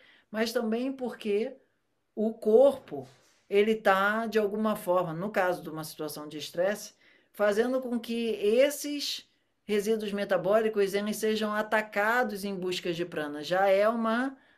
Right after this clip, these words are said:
ação de esforço do próprio corpo sobre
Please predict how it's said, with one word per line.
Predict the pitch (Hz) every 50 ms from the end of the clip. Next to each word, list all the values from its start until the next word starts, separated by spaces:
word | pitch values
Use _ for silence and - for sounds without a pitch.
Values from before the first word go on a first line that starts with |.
| _ _
ação | - 202 196 196 220 220 220
de | 220 214
esforço | 196 - - 220 226 226 220 226
do | 202 202
próprio | 214 220 233 262 294 294 311 254
corpo | - - 208 208 247 247 247 - - 165 - _ _ _ _ _ _ -
sobre | - - - 208 202 202 214 220 214 220 247 254 269 262